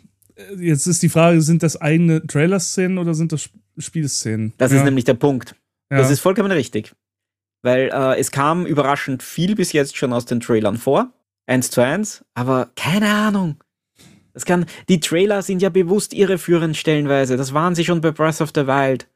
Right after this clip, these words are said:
Speaker 1: Ja.
Speaker 2: Oder so zusammengeschnitten, dass sie nichts heißen. Und das ist, ach, es ist, also ganz ehrlich, äh, ich glaub, ich muss ganz kurz noch was zum Marketing sagen. Du hast das ja wirklich vermieden, die Trailer und das alles zu
Speaker 1: Mhm.
Speaker 2: schauen.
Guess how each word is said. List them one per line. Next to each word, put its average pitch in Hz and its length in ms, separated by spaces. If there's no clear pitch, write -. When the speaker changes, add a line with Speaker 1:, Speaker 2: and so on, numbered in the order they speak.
Speaker 1:
Ja. 160 200
Speaker 2:
Oder 160 160
so 170 120
zusammengeschnitten, 156 720
dass 156 140
sie 170 60
nichts 170 340
heißen. 160 320
Und 147 260
das 170 180
ist, - 280
ach, 156 300
es 139 220
ist, 127 400
also 156 180
ganz 165 200
ehrlich, 151 380
äh, 139 300
ich - 240
glaub, 151 180
ich 151 100
muss 151 160
ganz 139 260
kurz - 260
noch 127 160
was 120 160
zum 127 120
Marketing 113 400
sagen. 110 320
Du 147 80
hast - 220
das 151 180
ja 135 180
wirklich 151 280
vermieden, 151 880
die 233 80
Trailer 165 340
und 180 140
das 180 100
alles 160 220
zu 135 120
Speaker 1:
Mhm. 131 40
Speaker 2:
schauen. 180 340